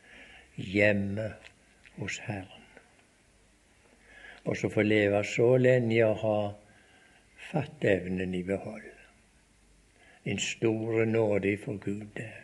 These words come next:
For hver dag vi lever, og så få ha såpass av fatteevner i behold, at vi kan glede oss over dette, og den kommende verdens herlighet, når vi skal inn der.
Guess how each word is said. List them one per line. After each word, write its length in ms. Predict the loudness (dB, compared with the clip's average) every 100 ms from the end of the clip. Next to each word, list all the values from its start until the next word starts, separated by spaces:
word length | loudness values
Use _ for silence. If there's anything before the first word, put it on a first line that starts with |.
| -20 _ -20 -20 -20 -18 -12
For 100 | -12 0
hver 300 | 2 4 4
dag 300 | 4 2 2
vi 60 | 0
lever, 560 | 2 2 2 2 0 -4 -10 -20 -20 -20 -20 -20 -20 -20 -10
og 120 | -6
så 140 | -4 -4
få 160 | -2 -2
ha 280 | 4 6 6
såpass 600 | 2 -2 -2 -2 -4 -4
av 120 | -4
fatteevner 960 | -2 -6 -6 -4 0 0 0 0 0 0
i 100 | -2
behold, 500 | -2 -2 -2 -2 -6 -14 -20 _ _ _ _ _ -20 -8
at 180 | -6 -6
vi 120 | -6 -2
kan 220 | 0 0
glede 440 | -2 -2 0 -2 -4
oss 200 | -6 -6
over 280 | -8 -8 -12
dette, 380 | -14 -16 -16 -16 -20 -20 -20 -20 -18 -18 -8
og 60 |
den 200 | -6 -4
kommende 600 | -2 0 0 0 -2 -2 0
verdens 560 | 0 0 -2 -8 -8 -6
herlighet, 800 | -4 -4 -4 -10 -12 -14 -18 -20 -20 -20 -8
når 120 | -6 -4
vi 80 | -6
skal 240 | -8 -8
inn 220 | -6 -6 -6
der. 320 | -8 -10 -14